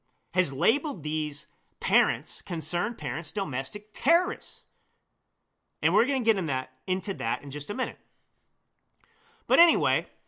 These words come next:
so if you do not believe, if you do not embrace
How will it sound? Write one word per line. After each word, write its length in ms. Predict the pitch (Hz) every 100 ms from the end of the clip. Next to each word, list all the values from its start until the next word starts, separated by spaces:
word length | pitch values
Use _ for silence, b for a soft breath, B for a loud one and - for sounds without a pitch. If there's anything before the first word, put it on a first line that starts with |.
| b b
so 240 | - 226
if 200 | 214 -
you 420 | 196 339 427 403 -
do 200 | 143 262
not 320 | 277 240 226 175
believe, 680 | 170 175 165 117 127 - -
if 160 | 175 220
you 160 | 302
do 160 | 339 320
not 320 | 233 214 196 - -
embrace 960 | 180 139 147 196 151 127 - - -